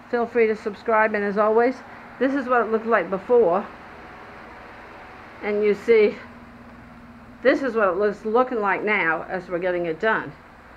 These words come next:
So feel free to share, feel free to subscribe, and as always, the fun never ends in C Sparkle's Corner. Love you all. You mean everything to us.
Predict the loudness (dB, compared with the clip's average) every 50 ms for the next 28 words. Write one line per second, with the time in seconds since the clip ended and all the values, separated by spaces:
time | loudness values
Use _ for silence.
0 | -20 -20 -20 -20 -18 -8 -4 -2 -2 -2 -2 -4 -8 -18 -20 -20 -20 -20 -20 -20
1 | -20 -20 -20 -20 -20 -18 -8 -4 -2 -2 -2 2 2 2 2 2 0 -2 0 0
2 | 0 0 -4 -2 -2 -2 -2 -2 -4 0 -2 0 0 -2 -6 -8 -12 -12 -6 0
3 | 2 4 4 2 2 -2 -4 -4 0 2 4 4 4 4 2 -2 -4 -8 -14 -20
4 | -20 -20 -20 -16 -6 -6 -4 2 4 4 4 4 4 2 2 4 4 4 4 4
5 | 2 0 0 -4 -4 -2 2 0 0 0 0 -2 0 2 2 2 0 -8 -10 -6
6 | -2 0 0 2 4 4 4 4 4 4 4 4 6 4 4 4 0 -6 -12 -18
7 | -18 -18 -18 -18 -16 -8 -4 0 2 2 4 4 4 4 4 2 2 0 0 0
8 | 0 0 0 0 0 0 0 2 0 0 -2 -2